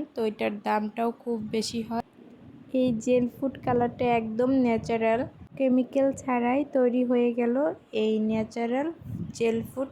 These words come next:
কালার। তো দেখতেই পাচ্ছেন কালার দুটার কত সুন্দর হয়েছে। এই কালার দিয়ে আপনারা নানান ধরনের কেক, ডেকোরেশন, আর কালারফুল ডেজার্ট তৈরি করতে পারবেন।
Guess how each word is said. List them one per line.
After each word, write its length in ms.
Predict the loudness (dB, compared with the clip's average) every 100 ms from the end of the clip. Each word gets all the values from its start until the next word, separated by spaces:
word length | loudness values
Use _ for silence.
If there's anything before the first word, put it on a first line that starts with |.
| -8
কালার। 340 | -4 -4 -4 -6 -14 -20 -20 _ _ _ _ _ -20 -4
তো 80 | -2 2 2
দেখতেই 440 | 0 -2 0 2 2
পাচ্ছেন 440 | 0 0 0 0 0 -6 -20 _ _ _ _ _ _ _ _ _ _ -20 -8 0
কালার 320 | 2 4 2 0
দুটার 340 | -2 0 0 -2 _ _ _ -6
কত 180 | -2 -2 -4 -2
সুন্দর 320 | 0 2 4 4
হয়েছে। 380 | 2 2 0 -2 -2 -4 -2
এই 160 | 0 0
কালার 280 | 0 0 0 0
দিয়ে 180 | 2 2
আপনারা 380 | 0 0 0 2 2
নানান 400 | 0 0 0 0
ধরনের 460 | 0 0 0 0 -2 -6
কেক, 280 | 0 2 2 -2 -6
ডেকোরেশন, 880 | -6 -2 0 0 0 -2 0 0 0 -4 -10 -20 -20 _ -4 -2
আর 220 | 0 0 -2 -4 -12 -20 -16 -2
কালারফুল 640 | 0 4 2 0 0 0 0 0
ডেজার্ট 640 | 0 0 0 2 2 0 -6 -2
তৈরি 240 | 0 2 0
করতে 300 | -2 -4 -4
পারবেন। 480 | -2 -2 0 0